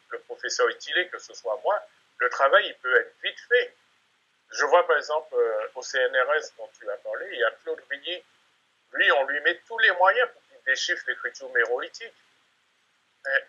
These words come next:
moi, je travaille un petit peu, je peux pas travailler sur l'écriture méroïtique.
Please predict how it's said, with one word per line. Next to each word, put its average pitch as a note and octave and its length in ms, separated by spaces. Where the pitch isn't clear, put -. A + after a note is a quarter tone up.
moi, E3 180
je D3 120
travaille C#3+ 500
un B2 100
petit - 180
peu, E3 220
je A#2+ 140
peux C#3+ 200
pas G3+ 120
travailler C#3 400
sur B2+ 180
l'écriture A#2 560
méroïtique. A2+ 580